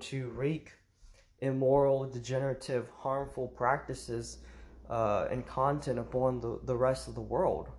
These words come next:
It, they would influence them. Um, and I say that because some of the largest porn producers and directors are Jewish.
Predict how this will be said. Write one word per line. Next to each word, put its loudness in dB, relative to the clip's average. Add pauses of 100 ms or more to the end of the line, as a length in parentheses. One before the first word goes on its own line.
(160)
It, -4
they 2
would 0
influence -2
them. -6 (1040)
Um, 4
and 4
I 6
say 2
that 4
because -4 (460)
some -2
of 4
the 6
largest 2
porn 0
producers -4 (480)
and -2
directors 2
are -6
Jewish. -6